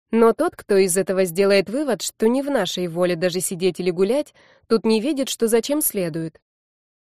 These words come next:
Пусть верно, что рождение людей талантливых или тугодумов, крепких или слабых, вызвано предшествующими причинами, из этого не следует, что даже то, что они сели или пошли гулять, или делают что-то,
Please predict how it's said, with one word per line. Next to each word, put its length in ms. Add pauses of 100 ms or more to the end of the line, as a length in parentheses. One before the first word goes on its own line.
Пусть 280
верно, 360
что 200
рождение 520
людей 340
талантливых 800
или 220
тугодумов, 760
крепких 560
или 200
слабых, 480
вызвано 480
предшествующими 880
причинами, 680 (420)
из 200
этого 260
не 160
следует, 420
что 180
даже 260
то, 200
что 200
они 220
сели 360
или 180
пошли 340
гулять, 440
или 160
делают 400
что-то, 440